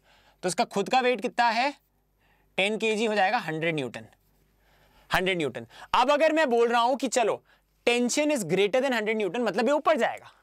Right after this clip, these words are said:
ठीक है? मतलब ये ऊपर जाएगा, ठीक है? तो इसको मैंने बोल दिया, चलो, ये A max कर दिया मैंने। A max के लिए T max भी होना चाहिए, A max है तो T max भी होना चाहिए।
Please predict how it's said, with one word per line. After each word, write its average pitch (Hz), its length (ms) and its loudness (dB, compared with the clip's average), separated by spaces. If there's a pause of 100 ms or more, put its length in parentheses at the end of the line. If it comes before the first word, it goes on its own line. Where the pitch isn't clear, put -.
(200)
ठीक 214 180 -2
है? 190 100 -2 (440)
मतलब 170 340 -2
ये 214 120 2
ऊपर 196 320 0
जाएगा, 107 360 -4 (280)
ठीक 214 140 -2
है? 214 80 0
तो 180 120 -8
इसको 170 260 -6
मैंने 185 160 -2
बोल 143 200 -2
दिया, 170 220 0 (540)
चलो, 131 280 -2 (300)
ये 175 200 0 (100)
A 180 160 2
max - 560 -2 (220)
कर 135 120 -6
दिया 110 200 -10
मैंने। 98 220 -20 (920)
A 262 260 2
max 262 360 0
के 254 120 0
लिए 269 120 0
T 262 240 -2
max 254 280 -2
भी 262 100 0
होना 262 160 0
चाहिए, 247 240 -2 (1160)
A 185 180 0
max 226 300 0
है 226 60 0
तो - 80 0
T 175 200 -2
max 170 200 -2
भी 196 60 -2
होना 190 160 0
चाहिए। 170 200 -6